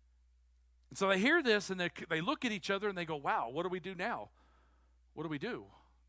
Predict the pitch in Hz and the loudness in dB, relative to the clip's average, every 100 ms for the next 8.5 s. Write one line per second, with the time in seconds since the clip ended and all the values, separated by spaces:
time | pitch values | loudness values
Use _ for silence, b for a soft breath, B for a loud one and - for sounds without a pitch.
0 | - 175 139 208 220 156 117 123 180 - | -2 0 0 0 0 -2 -2 0 0 -4
1 | - _ _ _ _ _ _ _ _ _ | -18 _ _ _ _ _ _ _ _ _
2 | _ _ _ _ _ 165 180 151 208 254 | _ _ _ _ _ -2 -2 0 2 2
3 | 175 160 156 151 160 190 220 202 185 143 | 0 -2 0 0 4 6 6 2 -4 -4
4 | 165 135 160 202 - - - _ _ _ | -6 2 6 6 6 -4 -12 _ _ _
5 | _ - 180 160 214 196 196 180 165 - | _ -2 0 0 -2 0 0 0 -2 -4
6 | 233 143 B B 151 135 147 226 208 220 | -4 -6 B B -4 -2 -2 2 4 4
7 | 220 233 240 202 214 208 196 165 175 156 | 4 4 2 2 0 -2 -6 -6 -6 -6
8 | 175 165 170 165 | -6 -6 -4 -6